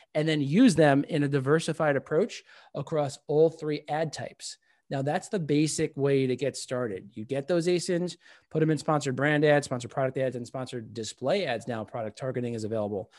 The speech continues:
and you start to build out your strategy from there. Now there's all sorts of great ways to build upon that. In fact, Andy, um, someone just released a nugget for the Days of Nuggets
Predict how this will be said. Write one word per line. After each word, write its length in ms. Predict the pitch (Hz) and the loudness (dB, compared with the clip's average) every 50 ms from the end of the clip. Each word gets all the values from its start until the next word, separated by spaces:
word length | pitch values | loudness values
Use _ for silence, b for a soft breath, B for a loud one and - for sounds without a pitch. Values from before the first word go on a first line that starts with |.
| B B B B B B B | B B B B B B B
and 120 | - 147 143 | -6 -4 -4
you 80 | 131 | -2
start 240 | - - 160 151 - | 0 2 2 2 2
to 40 | 143 | 0
build 380 | 131 113 139 143 143 147 147 147 | -2 2 4 4 6 6 6 6
out 160 | 135 135 135 | 4 4 2
your 100 | 131 117 | 0 -6
strategy 460 | - - 139 127 123 123 120 120 117 | -6 -2 -2 -2 0 0 -2 -4 -4
from 220 | 107 - 120 117 | -6 -6 -8 -6
there. 320 | 113 117 104 101 - - b b b b b b b b b b - | -6 -6 -6 -6 -10 -14 b b b b b b b b b b -2
Now 140 | 156 156 160 | 0 2 4
there's 220 | 156 156 151 147 | 4 4 2 0
all 280 | - - 175 185 220 233 | 2 4 6 6 6 6
sorts 380 | - - 208 190 185 185 - | 4 4 6 6 6 6 4
of 120 | 175 147 131 | 0 0 0
great 400 | 127 123 135 139 143 156 156 - - | 0 4 6 6 6 4 2 -2 -2
ways 400 | 139 135 139 139 139 147 147 143 | 2 2 4 4 4 2 0 0
to 120 | - 135 127 | -4 -8 -10
build 400 | 117 113 - 123 113 117 127 139 | -8 -4 -4 -2 -2 2 0 0
upon 280 | 139 160 170 170 180 185 | 0 2 -2 0 0 -2
that. 240 | 190 196 214 - - | -4 -6 -8 -10 -12
In 60 | 139 | -12
fact, 260 | 139 147 135 135 135 - - | -8 -6 -6 -6 -6 -8 -12
Andy, 400 | 160 151 147 143 135 131 127 127 | -10 -8 -6 -6 -4 -4 -4 -4
um, 240 | 127 123 123 127 - | -4 -6 -8 -10 -12
someone 320 | - - 160 170 175 175 | -8 -6 -4 -4 -4 -4
just 160 | 160 147 - | -4 -6 -6
released 320 | 147 135 139 135 127 - 127 | -6 -4 -4 -4 -6 -6 -6
a 40 | |
nugget 400 | 113 113 123 123 127 123 117 110 | -6 -6 -6 -4 -4 -4 -4 -4
for 60 | - 127 | -6 -10
the 80 | 113 | -8
Days 240 | 117 123 127 120 113 | -4 -2 -2 -2 -2
of 60 | 110 | -4
Nuggets 400 | 117 127 135 127 120 - - - | -6 -6 -4 -4 -6 -6 -8 -12